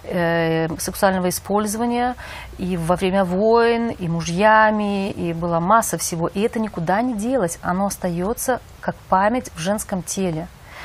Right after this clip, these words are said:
И оно остаётся. Я вижу часто, н-, э, н-, например, вижу ч-, порой на, э, к-, на семинарах ко мне приходят женщины, вот так сидят, да? Это явный признак того, что в семье было насилие, сексуальное насилие.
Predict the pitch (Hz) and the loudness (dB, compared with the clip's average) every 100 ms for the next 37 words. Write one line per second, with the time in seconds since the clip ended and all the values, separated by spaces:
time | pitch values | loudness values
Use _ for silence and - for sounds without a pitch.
0 | - - - 202 214 220 - 220 208 214 | -14 -12 -4 -2 0 0 0 -2 0 0
1 | 226 220 233 208 196 202 - 190 190 196 | 0 0 0 0 -4 -4 -2 -2 -2 -2
2 | 196 190 190 190 202 196 180 208 190 175 | -4 -2 -2 -2 0 0 0 -2 -2 -4
3 | - - 196 190 180 170 170 - 170 170 | -4 0 0 0 2 2 2 0 0 0
4 | 165 - 175 165 196 202 226 - 175 180 | -2 -4 -4 -4 -2 2 2 0 -4 -2
5 | 196 185 269 185 180 196 170 143 - 160 | -2 0 -2 -2 -2 0 2 0 -4 -8
6 | 175 185 277 - - - - - - 196 | -8 -6 -6 -8 -18 -16 -14 -12 -4 -2
7 | 185 220 202 180 - 202 214 185 190 175 | 4 4 4 -2 -4 -4 -4 -4 -4 -4
8 | 226 - 190 160 - 170 196 175 175 190 | -4 -4 -8 -8 -8 -6 -4 -4 -4 -6
9 | 202 - 165 160 175 180 - 190 180 175 | -8 -8 -8 -8 -12 -12 -12 -4 0 0
10 | 214 220 208 - 165 - | -2 -8 -8 -10 -10 -12